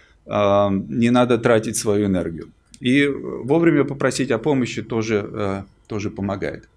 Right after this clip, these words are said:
А, дефицит времени. Вы зна-, э, на-, может быть, знаете, кто баскетболом увлекается, в пятьдесят четвёртом году изобрели, э, стоп-клок, т-, так называемый. Двадцать четыре секунды даются на, на,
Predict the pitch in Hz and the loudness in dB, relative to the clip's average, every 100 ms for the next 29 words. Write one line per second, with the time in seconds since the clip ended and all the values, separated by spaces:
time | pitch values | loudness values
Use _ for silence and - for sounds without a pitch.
0 | _ _ _ _ _ _ _ _ _ _ | _ _ _ _ _ _ _ _ _ _
1 | _ _ _ _ - - - - 120 123 | _ _ _ _ -20 -20 -12 -2 2 2
2 | 127 127 - - - 147 147 - 220 170 | 2 -2 -6 -10 -8 -4 -2 0 -2 0
3 | 185 185 127 113 143 147 160 147 139 139 | 4 4 4 2 0 2 2 2 2 0
4 | 143 139 156 147 139 139 160 180 170 135 | 0 -2 -2 0 -2 0 2 2 -2 -4
5 | 139 123 123 123 143 123 123 110 113 107 | -4 -4 -4 -6 -6 -2 0 0 -2 -4
6 | 113 127 143 151 110 - 120 117 - 123 | -4 0 0 0 -6 -6 -4 -4 -6 -8
7 | 120 113 120 143 120 107 120 107 117 107 | -6 -4 -2 -2 -2 -2 0 0 0 -2
8 | - 107 - 131 - 95 82 - 87 - | -4 -6 0 0 2 0 0 -4 -10 -10
9 | 104 95 101 101 95 87 82 82 120 127 | -8 -6 -6 -4 -2 -2 -6 -2 0 0
10 | - - 117 110 113 - 147 135 113 110 | -2 0 0 0 -6 -8 -4 0 2 2
11 | 107 107 107 98 107 104 101 92 - 113 | 0 -2 -4 -2 0 2 0 -2 -10 -6
12 | 104 101 101 98 95 95 | -2 -2 0 0 -2 -4